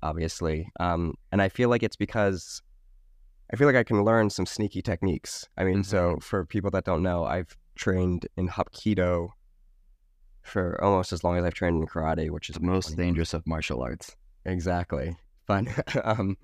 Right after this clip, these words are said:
Speaker 1: you mean karate, right?
Speaker 2: Yeah.
Speaker 1: Exactly. So I've trained in Hapkido, which is another Korean martial art, um, that has a lot of wrist locks and joint milish-, manipulation from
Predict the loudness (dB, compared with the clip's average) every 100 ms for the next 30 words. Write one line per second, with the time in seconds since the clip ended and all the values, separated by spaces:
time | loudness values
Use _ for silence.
0 | _ -20 _ _ _ -20 _ _ -2 4
1 | 4 4 2 4 2 -2 -6 -8 -10 -20
2 | -20 -20 -2 2 2 0 -12 -20 _ _
3 | -4 2 2 2 -2 -2 2 4 2 4
4 | 4 4 0 -4 -2 2 4 4 2 -2
5 | -4 -2 0 0 0 0 -2 -2 0 2
6 | 2 0 -2 -4 -4 -4 -6 _ -20 -20
7 | -20 _ _ -2 2 2 2 0 -4 -8
8 | -4 0 4 4 4 2 2 0 -2 0
9 | 2 2 0 -4 -2 0 0 0 -2 -4
10 | -6 -2 0 0 0 0 0 -2 -2 -4
11 | -6 -8 -2 0 0